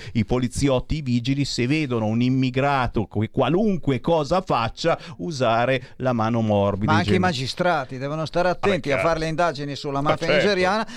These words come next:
Speaker 2: perché vengono accusati poi da certi giornali, non faccio i nomi, eh, eh, però purtroppo questa è la realtà, eh, non è che, a me fanno pena questi, questi
Speaker 1: Ma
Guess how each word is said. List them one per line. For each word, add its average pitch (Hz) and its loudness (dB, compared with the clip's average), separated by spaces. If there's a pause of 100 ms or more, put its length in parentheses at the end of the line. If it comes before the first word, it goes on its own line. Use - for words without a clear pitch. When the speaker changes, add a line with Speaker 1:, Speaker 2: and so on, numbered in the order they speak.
(100)
Speaker 2:
perché 156 -2
vengono 165 0
accusati 180 -2
poi 151 0
da 135 -4
certi 147 -2
giornali, 151 -2 (180)
non 120 -10
faccio 110 -6
i 139 0
nomi, 127 -2 (520)
eh, 165 -2
eh, 131 -6
però 165 0
purtroppo 185 0
questa 135 -2
è - 0
la 139 -2
realtà, 120 -4
eh, 127 -4
non 127 -2
è 185 -2
che, 117 -6
a 123 -6
me 180 0
fanno 143 -4
pena 180 0
questi, 127 -10 (280)
questi 147 -4
Speaker 1:
Ma 151 4